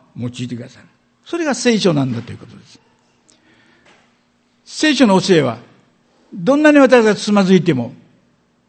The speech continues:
聖書はいつもそれを迎えてくれるお方である。ある人は、このマルコの福音書はですね、突然に終わっているとこう言うんです。あまり復活のことはそれほど長く書いてない。突然終わっている。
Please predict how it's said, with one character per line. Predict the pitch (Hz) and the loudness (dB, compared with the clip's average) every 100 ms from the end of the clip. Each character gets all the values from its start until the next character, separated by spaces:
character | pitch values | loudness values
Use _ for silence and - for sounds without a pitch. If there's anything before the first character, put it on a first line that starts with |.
| _ | _
聖 | - 165 | -2 0
書 | 151 | 0
は | 151 | -4
い | 143 | -4
つ | 156 | -6
も | 156 | -6
そ | 170 | -6
れ | 165 | -6
を | 151 | -4
迎 | 147 160 175 | -4 -4 -4
え | |
て | 175 175 | -6 -10
く | |
れ | 220 | -10
る | 247 - | -10 -10
お | 143 | -8
方 | 139 131 | -8 -10
で | 127 117 | -12 -16
あ | |
る。 | - _ _ _ _ _ _ _ _ _ _ _ _ _ _ _ _ _ _ _ _ _ _ _ _ - | -20 _ _ _ _ _ _ _ _ _ _ _ _ _ _ _ _ _ _ _ _ _ _ _ _ -10
あ | 185 | -8
る | |
人 | 165 143 | -6 -6
は、 | 120 - _ _ _ _ _ - | -6 -10 _ _ _ _ _ -6
こ | 180 | -4
の | 156 | 0
マ | 170 | 0
ル | 165 | 0
コ | 165 | -4
の | 147 | -6
福 | - 170 | -6 -4
音 | 156 | -4
書 | 160 139 | -6 -8
は | |
で | 123 | -8
す | 143 | -8
ね、 | 127 131 - _ _ _ _ _ | -8 -10 -16 _ _ _ _ _
突 | - 277 | -4 -2
然 | 262 254 | 2 4
に | 233 | 4
終 | 208 202 | 2 -2
わ | 196 | -2
っ | |
て | 196 | -4
い | |
る | 175 | -4
と | 151 | -8
こ | 131 | -10
う | |
言 | 107 | -10
う | |
ん | |
で | 98 | -14
す。 | - - _ _ _ _ _ _ _ _ _ _ _ _ | -20 -20 _ _ _ _ _ _ _ _ _ _ _ _
あ | - | -6
ま | 214 | -2
り | 208 | -2
復 | 156 | -4
活 | - 196 202 | -6 -6 -4
の | 190 | -4
こ | 196 | -4
と | 180 | -4
は | 170 170 | -6 -6
そ | 170 | -4
れ | 185 | -2
ほ | 180 | -2
ど | 170 | -2
長 | 170 170 170 | -2 -2 -2
く | |
書 | 170 | -4
い | 165 | -4
て | 160 | -4
な | 147 | -6
い。 | 131 - | -8 -10
突 | 247 | -12
然 | 247 180 | -10 -6
終 | |
わ | 190 | -6
っ | 196 | -4
て | 196 | -8
い | |
る。 | 131 | -10